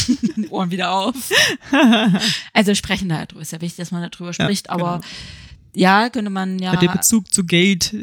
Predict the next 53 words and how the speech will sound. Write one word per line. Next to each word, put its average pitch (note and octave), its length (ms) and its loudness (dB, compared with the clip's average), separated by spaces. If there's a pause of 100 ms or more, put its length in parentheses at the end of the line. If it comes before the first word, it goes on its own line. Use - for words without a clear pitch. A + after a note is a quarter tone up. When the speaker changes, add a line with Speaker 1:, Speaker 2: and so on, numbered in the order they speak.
Speaker 2:
halt, D#3 280 -2
ne, F3+ 300 0
zu, E3 340 -4
zu - 140 0
dem D#3+ 220 0
Wert E3 320 0
einfach. D3 460 -6
Speaker 1:
Genau. F#3+ 260 2
Speaker 2:
Und - 80 -12
wie D#3 100 0
hat D#3+ 120 -2
man - 80 -10
Speaker 1:
Ja, - 80 -2
ja. E3+ 60 -4 (120)
Speaker 2:
das? E3+ 220 -8
Genau, - 280 -6
als D3+ 300 -4
wenn D3+ 120 -4
ich's D3 140 -6
nur D3+ 160 -2
irgendwie D3 560 -6 (280)
Speaker 1:
Ja, G#3+ 80 4
aber G#3 100 0
ist - 100 -4
die G#3+ 60 -10
Frage, E3+ 200 4
Speaker 2:
virtuell D#3 200 2
Speaker 1:
ob D#3+ 60 4
Speaker 2:
und D#3 60 2
Speaker 1:
das F#3 120 -4
Speaker 2:
her E3+ 80 4
Speaker 1:
wirklich, D3+ 80 2 (280)
Speaker 2:
schiebe. D#3+ 100 -4
Speaker 1:
ob D#3+ 60 -6
Speaker 2:
Ja, C3 240 2
Speaker 1:
das C#3 100 -4
Speaker 2:
ne. - 60 -4
Speaker 1:
wirklich E3+ 320 -6
an F3 100 -6
einem E3+ 200 -8
Speaker 2:
Oder - 160 2
Speaker 1:
Sch-, - 40 2
Speaker 2:
ist D#3+ 100 0
es E3 120 -2
Speaker 1:
an - 80 0
einem D3+ 60 -4
Speaker 2:
halt G3+ 200 -2
Speaker 1:
Schein? C#4 40 -8 (140)
Speaker 2:
nur - 100 -8
an D3+ 160 -6
Papier, C#3+ 460 -4
genau. D#3 260 0 (480)
Speaker 1:
Ne? F#3+ 200 -2